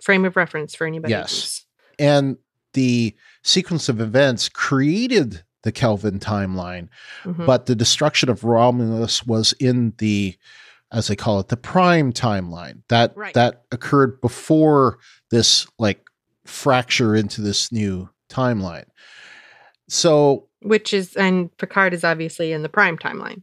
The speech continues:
Speaker 1: so.
Speaker 2: Right. Yeah, and this is our Picard. This is not a Kelvin Picard. This is
Speaker 1: Right.
Speaker 2: o-, our Picard that we watched on s-,
Speaker 1: Prime
Speaker 2: you know,
Speaker 1: Picard.
Speaker 2: during,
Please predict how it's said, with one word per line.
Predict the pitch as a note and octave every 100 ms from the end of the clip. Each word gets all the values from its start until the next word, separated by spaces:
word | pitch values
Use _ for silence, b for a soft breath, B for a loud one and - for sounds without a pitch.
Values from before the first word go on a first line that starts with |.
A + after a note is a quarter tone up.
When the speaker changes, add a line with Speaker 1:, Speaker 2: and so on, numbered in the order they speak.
| _
Speaker 1:
so. | - - _
Speaker 2:
Right. | B2 A2 F2+ _ _ _ -
Yeah, | C#3 G2+ -
and | C#3 D3 C#3+
this | D#3 E3 D#3
is | D3 - D3
our | C#3+ C#3 C3 -
Picard. | A2+ - B2 G2+ F2+
This | A2 C3
is | -
not | B2+ B2+ C3 -
a | A#2+
Kelvin | - - C3+ A#2+ A#2 A#2+ A2+
Picard. | A2+ - A2 G#2 G2+
This | G#2+ A2+
is | A#2 - - _
Speaker 1:
Right. | - A#2+
Speaker 2:
o-, | - _
our | B2 B2+ C#3
Picard | - C3+ - A#2 A#2 G#2+
that | F#2+
we | G#2+ G#2 G2 B B B
watched | G#2+ G#2+ - -
on | G#2 G2+ G2 F2+ - B B B -
s-, | -
Speaker 1:
Prime | - A3 A3+ A3+
Speaker 2:
you | A3+
know, | F3+
Speaker 1:
Picard. | A#2+
Speaker 2:
during, | A2 G#2